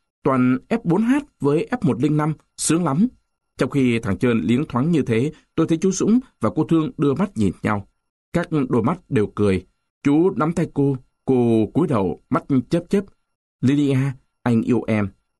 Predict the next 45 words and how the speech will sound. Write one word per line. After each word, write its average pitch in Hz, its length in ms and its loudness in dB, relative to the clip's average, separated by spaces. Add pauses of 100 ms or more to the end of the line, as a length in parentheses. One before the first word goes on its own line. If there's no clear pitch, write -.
(120)
Nắm 135 200 -2
tay 127 320 0
đưa 147 100 0
lên 147 180 2
mồm. 95 240 2 (300)
"Andre, 123 480 0 (240)
làm 127 160 0
sao 160 360 -2
có 220 100 -2
thể 156 140 0 (140)
tin 180 200 2
điều 120 140 2
đó 135 260 0 (100)
là 104 180 0
sự 101 240 -2
thật?" 101 160 -2 (680)
Nói 117 640 0
thật 107 200 -2
nhỏ. 80 260 -4 (340)
"Ôi, 117 260 2 (260)
đó 185 120 0
là 180 160 -2
tiếng 208 160 2
gọi 117 260 0
con 165 160 -2
tim 170 220 0
của - 200 0
anh." 123 240 -2 (640)
Tôi 127 100 2
lén 113 120 0
lén 107 420 0 (100)
nhìn 110 200 2
hai 131 200 -2
người 104 300 -2 (300)
và 120 280 0
so 175 180 -2
sánh 160 280 0
các 262 160 -6
bài 98 140 0
giảng 85 300 -4
về 98 140 -2
tình 92 140 -2
yêu 147 300 0
của 87 220 -2
thằng 85 200 -4